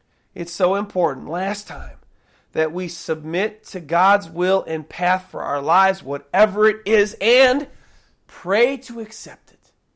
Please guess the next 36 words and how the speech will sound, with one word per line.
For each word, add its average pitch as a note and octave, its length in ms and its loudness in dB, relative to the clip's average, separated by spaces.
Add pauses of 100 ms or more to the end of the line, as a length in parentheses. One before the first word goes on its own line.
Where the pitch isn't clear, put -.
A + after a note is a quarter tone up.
(120)
Pray, A3+ 260 0
"Yes, A3+ 540 -4
Lord, C#3 320 -10 (480)
if A#3 380 -2
this B3 380 -2
is G#3+ 360 -6
your G#3+ 260 0
will G#3 300 0
for F#3 240 -2
my F3+ 220 2
life, G3+ 360 0
whatever G3+ 800 -6
it G3+ 120 -4
is, C4 500 -4 (520)
Lord, G#3+ 320 -8
let F#3 400 -16
that F3+ 300 -14
will F#3 460 -8 (300)
be F3+ 280 -10
done." A#2 560 -18 (640)
I D3 120 -12
think, D3 260 -10
again, E3+ 480 -2 (380)
all C#3+ 180 -10
five D3 320 -4
principles F3+ 500 -6
are D3 120 -4
a C3+ 40 -6
must-follow C#3+ 540 -4
for C#3 160 -10
all C3+ 80 -6
Christians, G#3 460 -12
but F#3 340 0 (320)
this - 220 -14
number C#3+ 260 -6
five G3 640 2